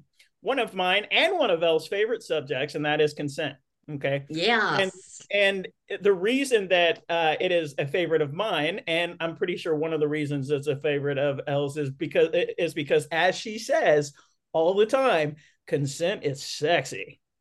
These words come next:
Speaker 2: Consent is sexy. Yes. Yeah, definitely more than just a tagline. Um,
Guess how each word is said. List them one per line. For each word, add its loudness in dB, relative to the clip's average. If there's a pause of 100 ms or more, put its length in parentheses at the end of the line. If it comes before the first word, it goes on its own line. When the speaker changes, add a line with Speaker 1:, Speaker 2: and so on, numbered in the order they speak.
(320)
Speaker 2:
Consent -4
is -4
sexy. -4
Yes. 0 (480)
Yeah, 6
definitely 4
more 6
than -2
just -2
a -6
tagline. 0
Um, 4